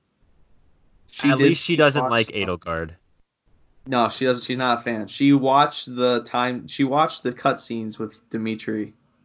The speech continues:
Speaker 1: finding out about the Flame Emperor.
Speaker 2: Yeah.
Speaker 1: Which she laughed the entire time.
Speaker 2: <laughs> That sounds like
Speaker 1: She
Speaker 2: her.
Speaker 1: laughed.
Speaker 2: Yeah.
Speaker 1: She laughed the entire time as Dimitri is slaughtering Imperial soldiers just with ease. And then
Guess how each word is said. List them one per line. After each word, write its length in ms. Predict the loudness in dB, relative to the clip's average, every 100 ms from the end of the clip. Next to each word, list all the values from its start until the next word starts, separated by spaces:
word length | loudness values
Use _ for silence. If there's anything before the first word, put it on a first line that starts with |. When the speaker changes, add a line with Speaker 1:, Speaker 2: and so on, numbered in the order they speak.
| _ _ _
Speaker 1:
finding 300 | 0 2 2
out 240 | 0 0
about 260 | -4 -4 -4
the 60 | -6
Flame 300 | -4 -2 -2
Emperor. 500 | -4 -2 0 -2 -4 -18 _ _
Speaker 2:
Yeah. 320 | -14 -10 -10 2
Speaker 1:
Which 160 | 2
she 200 | 4 2
laughed 440 | 6 6 6 2 -2
the 140 | -6
entire 400 | -4 0 0 0
time. 400 | -4 -10 -12 -16 -20 _ -16
Speaker 2:
<laughs> 160 | -14 -14 -18 -20 -10
That 260 | -6 -6
sounds 440 | -8 -6 -6 -6 -6
like 160 | -6 -2
Speaker 1:
She 100 | 0
Speaker 2:
her. 120 | 0
Speaker 1:
laughed. 460 | 2 0 0 -6
Speaker 2:
Yeah. 40 | -10
Speaker 1:
She 180 | -12 -10
laughed 320 | -4 -2 -2
the 100 | -4
entire 320 | -6 -2 0 -2
time 280 | -4 -6
as 80 | -6
Dimitri 360 | -6 -6 -6 -6
is 120 | -6
slaughtering 640 | -4 0 2 4 2 -2 -6
Imperial 460 | -6 -2 0 0
soldiers 560 | -2 -2 0 -2 -6 -8
just 140 | -6
with 200 | -6 -6
ease. 480 | -4 -2 -2 -4 -6 -10 -20 _ _ _ _
And 160 | 0 2
then 440 | 4 4 2 -2